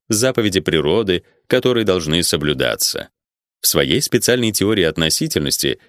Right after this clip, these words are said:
Эйнштейн систематизировал эти правила. Свет, отраженный или спущенный любым объектом, распространяется всегда с одной и той же скоростью,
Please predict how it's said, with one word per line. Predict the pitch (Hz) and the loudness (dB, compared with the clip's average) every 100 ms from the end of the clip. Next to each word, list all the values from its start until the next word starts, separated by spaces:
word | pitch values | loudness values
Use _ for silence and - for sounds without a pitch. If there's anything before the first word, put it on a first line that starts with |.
| - | 0
Эйнштейн | 110 104 - 143 151 | 0 0 0 0 0
систематизировал | - 139 139 135 - - 101 87 80 | 0 0 0 2 0 2 0 2 2
эти | 78 - | 0 -2
правила. | 80 71 55 50 50 _ _ _ _ - | -2 -2 -2 -6 -12 _ _ _ _ -6
Свет, | - 80 76 87 | -2 2 2 2
отраженный | 92 80 69 69 92 101 92 80 | 2 0 0 0 2 2 -2 -2
или | 131 80 | -2 0
спущенный | - 90 85 - 78 78 76 - | 0 -2 -2 0 0 0 -2 0
любым | 120 110 90 73 | 0 2 0 0
объектом, | 65 71 104 - 147 _ _ - | -2 -2 0 -2 -4 _ _ 0
распространяется | 131 - 127 - 107 113 110 - | 0 0 -2 0 0 0 0 0
всегда | 98 101 82 78 104 | 0 -2 0 0 0
с | - | 0
одной | 92 76 73 110 135 - | 0 0 0 0 0 -2
и | 139 | -2
той | - 101 101 | 0 2 2
же | 85 92 | 0 -4
скоростью, | - 85 76 69 - 71 71 | -2 0 0 -2 -4 -2 -2